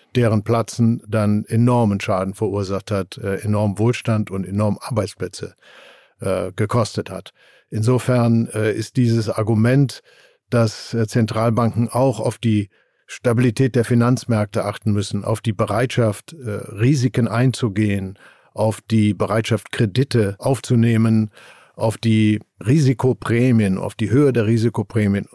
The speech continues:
et cetera sehr, äh, viel achten müssen. Das, äh, tut ja im Grunde die Europäische Zentralbank auch, die eine zweite Säule der Geldpolitik hat, die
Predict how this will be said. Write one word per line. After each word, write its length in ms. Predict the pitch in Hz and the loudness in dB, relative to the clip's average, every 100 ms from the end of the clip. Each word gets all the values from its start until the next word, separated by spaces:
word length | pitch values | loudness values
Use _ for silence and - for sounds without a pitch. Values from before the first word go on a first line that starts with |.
| _ _ _ _ | _ _ _ _
et 140 | - 107 | -6 -2
cetera 540 | 117 107 98 98 107 - _ _ _ - | -2 0 0 0 -2 -6 _ _ _ -10
sehr, 640 | 104 113 117 117 113 - _ - | -4 2 2 4 2 -2 _ -10
äh, 180 | 113 101 | -6 -4
viel 280 | - 127 127 | 0 0 0
achten 360 | 147 - 110 101 | -4 -6 -2 0
müssen. 440 | 101 - 101 104 _ - _ - | -2 -4 -6 -8 _ -20 _ -4
Das, 300 | 113 - 120 | -4 -2 0
äh, 240 | 110 110 98 _ _ _ | 2 2 -2 _ _ _
tut 300 | - 170 - | 0 2 2
ja 120 | 127 | 2
im 140 | 123 123 | 4 2
Grunde 320 | 120 135 120 | 4 2 2
die 400 | 107 107 104 107 - _ | 2 2 2 0 -6 _
Europäische 420 | 113 104 110 101 | -2 0 0 -2
Zentralbank 640 | - 95 98 104 113 120 101 | -2 -4 0 0 2 0 0
auch, 360 | 117 113 - - | 0 -2 -6 -14
die 320 | 104 104 104 | -6 -2 0
eine 340 | 101 101 98 - _ - | 0 0 -2 -8 _ -8
zweite 420 | 107 107 123 127 | -2 0 2 2
Säule 360 | 117 123 120 | 4 4 2
der 120 | 110 104 | 0 0
Geldpolitik 800 | 123 139 - 98 98 - 95 | 0 -2 -2 -2 -2 -4 -4
hat, 260 | 104 104 - _ - - - - | -2 -4 -6 _ -20 -20 -20 -4
die 360 | 117 110 110 | 0 2 2